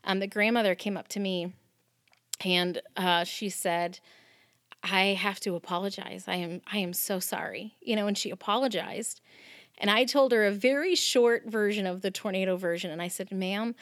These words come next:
I know that when we are, are in trauma and we were in shock and we are in distress, we don't act ourselves. We don't act like us.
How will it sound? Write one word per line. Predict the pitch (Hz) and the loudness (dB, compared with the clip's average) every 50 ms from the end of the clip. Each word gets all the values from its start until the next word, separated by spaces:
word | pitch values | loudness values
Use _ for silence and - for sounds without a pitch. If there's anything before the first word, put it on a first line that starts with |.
| - - - - - - _ - | -18 -20 -20 -20 -20 -20 _ -6
I | 196 202 214 233 | -2 -2 0 0
know | 240 226 196 185 190 190 | 0 0 0 0 -2 -2
that | 185 180 151 131 | -2 -4 -6 -4
when | 185 175 175 185 | -4 -4 -4 -4
we | 185 185 185 196 | -4 -4 -4 -4
are, | 202 202 208 202 _ - - | -4 -4 -6 -8 _ -8 -6
are | 190 190 190 | -4 -2 -2
in | 196 214 214 | -2 -2 -2
trauma | - - - 202 180 170 170 170 165 165 165 147 | -2 -4 -4 -4 -6 -4 -4 -6 -6 -6 -6 -6
and | 170 180 175 175 | -6 -6 -6 -4
we | 175 196 196 | -6 -6 -4
were | 196 196 208 | -4 -4 -2
in | 220 226 | -2 -2
shock | 220 - - 190 160 160 160 175 - | -2 -2 -2 -2 0 -2 -2 -4 -4
and | 190 185 190 190 | -6 -6 -4 -4
we | 185 190 185 | -4 -2 -2
are | 190 208 214 | -2 0 0
in | 220 220 208 - - | -2 -2 -4 -6 -8
distress, | 202 185 - - - 180 160 175 170 - - | -6 -4 -4 -4 -4 -6 -8 -8 -12 -12 -12
we | 208 196 220 220 | -10 -8 -8 -8
don't | 196 - 202 175 175 175 180 - - - | -6 -6 -4 -4 -4 -4 -6 -8 -10 -10
act | 185 190 190 - - - | -10 -10 -10 -10 -10 -10
ourselves. | - 185 180 - - 208 185 214 - - - | -10 -8 -8 -6 -6 -4 -4 -6 -6 -6 -6
We | 196 | -2
don't | 214 220 180 | -2 -2 0
act | 180 233 247 - | 0 -2 -2 0
like | - 202 190 | -2 -2 -2
us. | - - - - - - - | -4 -12 -10 -10 -10 -10 -10